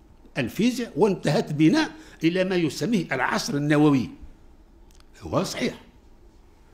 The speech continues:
وبالتالي النتيجة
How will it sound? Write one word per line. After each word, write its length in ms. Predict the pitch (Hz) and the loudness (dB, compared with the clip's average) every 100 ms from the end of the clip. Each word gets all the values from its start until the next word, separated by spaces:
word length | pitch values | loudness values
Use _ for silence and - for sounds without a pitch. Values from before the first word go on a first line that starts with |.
| - - - - - - - - - - | -20 -18 -16 -16 -20 -20 -20 -20 -20 -12
وبالتالي 680 | 113 101 123 254 247 294 277 - - - - 170 | -8 -6 6 8 8 6 2 -10 -20 -20 -4 0
النتيجة 460 | 180 160 143 - | 2 2 0 -2